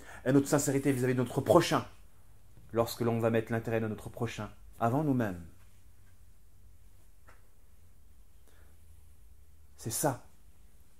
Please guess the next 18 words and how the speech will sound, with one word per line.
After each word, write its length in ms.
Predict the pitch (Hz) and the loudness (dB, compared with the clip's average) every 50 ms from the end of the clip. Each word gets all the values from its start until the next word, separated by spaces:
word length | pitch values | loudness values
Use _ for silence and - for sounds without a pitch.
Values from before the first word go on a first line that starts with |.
| - - - - - - - - - - | -16 -14 -14 -14 -14 -16 -16 -18 -14 -2
que 100 | - - | 2 6
d'être 540 | 147 143 151 139 143 - - - - - - - - - - - - - - - - - - - - - - - - - | 8 10 10 10 8 4 -2 -4 -6 -10 -12 -16 -18 -18 -18 -18 -18 -18 -18 -18 -18 -18 -18 -18 -18 -18 -20 -20 -6 -2
un 100 | 120 123 | 0 2
véritable 500 | 120 127 110 113 113 - 123 110 107 107 | 2 2 0 0 0 2 2 2 2 0
croyant, 400 | - - - 110 110 110 101 92 - - - - - - | -2 0 0 0 0 0 0 -2 -6 -12 -18 -14 0 2
parfait 360 | 175 - - - - 151 131 | 2 2 2 4 6 6 6
dans 120 | 123 123 | 6 4
son 160 | 117 - 123 | 4 4 4
adoration 520 | 123 120 127 127 127 120 - - 131 123 117 | 6 8 8 8 8 8 6 2 2 2 2
avec 160 | 113 113 113 | 2 2 0
son 80 | - 113 | -2 -4
Seigneur, 380 | - 113 110 117 120 120 - - - - - - - | -4 0 2 2 2 2 0 -4 -10 -14 -14 4 6
parfait 260 | - 160 - - 147 | 6 6 8 6 4
dans 120 | 135 127 120 | 4 4 2
son 180 | - - 117 | 0 0 2
relationnel 580 | 110 120 117 117 113 - 117 113 110 104 104 104 - - - - - - - - - - - - - - - - - - | 6 6 6 6 4 2 2 2 2 0 0 -4 -10 -14 -18 -18 -18 -18 -20 -18 -18 -18 -18 -18 -18 -18 -18 -18 -8 -4
avec 300 | 101 101 104 110 110 110 | -2 2 2 2 0 0
son 320 | - - 104 104 98 92 | -4 -6 -4 -4 -4 -6